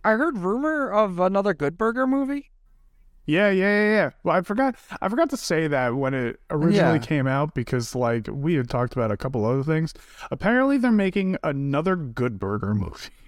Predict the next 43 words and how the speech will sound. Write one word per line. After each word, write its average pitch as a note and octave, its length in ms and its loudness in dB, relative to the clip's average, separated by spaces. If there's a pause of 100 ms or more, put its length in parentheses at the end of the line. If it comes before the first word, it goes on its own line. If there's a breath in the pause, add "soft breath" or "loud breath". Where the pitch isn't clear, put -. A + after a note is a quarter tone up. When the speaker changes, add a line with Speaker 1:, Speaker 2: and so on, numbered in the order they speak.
(180)
Speaker 2:
<laughs> - 760 -4
Speaker 1:
I'm G3 360 4
kind C4 360 2
of G#3 140 -2
so F3 280 2
here D3+ 280 0
for E3+ 120 -6
that. E3+ 220 0
And D#3+ 220 -2
one G3 300 0
thing A3+ 200 0
I F3+ 100 4
Speaker 2:
Oh, D3 40 0
Speaker 1:
really D3+ 280 4
Speaker 2:
yeah, C3 160 0
I B2+ 100 2
am. A#2+ 40 4
Speaker 1:
want, D3+ 200 0 (260)
Speaker 2:
Absolutely. F2 360 -2
Speaker 1:
there, G3 200 2 (360)
there's G3 320 2
one F#3+ 200 0
thing G#3 200 0
I D#3+ 200 2
absolutely D3+ 560 -2
crave A#2 540 -4 (120)
out A#2 200 0
of F#2 180 -4
this. - 420 -10 (420)
I D#3 140 4
want F#3+ 360 0
a E3+ 160 0
new D#3 340 0
version C#3 760 0 (440)
of C3+ 640 2
I'm D3+ 240 2
a E3 60 2
Dude A#2 500 -2 (380)
with C3 240 0
I'm E3 200 4
Speaker 2:
Yeah. C#3 200 4
Speaker 1:
a - 40 0
dude, G3+ 300 -4